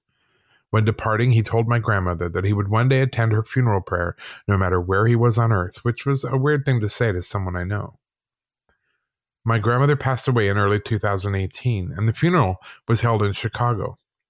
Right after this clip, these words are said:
Many people attended the funeral prayer at the mosque. Many strangers who were at the mosque at that time prayed her funeral prayer, which is the norm.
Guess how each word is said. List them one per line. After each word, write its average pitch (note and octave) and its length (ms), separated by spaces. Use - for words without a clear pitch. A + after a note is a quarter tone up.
Many A2 300
people C3 320
attended A2 400
the G2+ 80
funeral A#2 320
prayer G#2 220
at G#2 100
the G#2+ 80
mosque. A2 500
Many A2 220
strangers B2+ 580
who G#2+ 80
were G#2+ 60
at G#2+ 120
the G#2+ 60
mosque A#2 400
at G2+ 80
that G2 220
time G2+ 240
prayed B2+ 240
her C#3 100
funeral A#2+ 380
prayer, F#2 260
which G2 220
is G#2+ 140
the A2 120
norm. G#2+ 380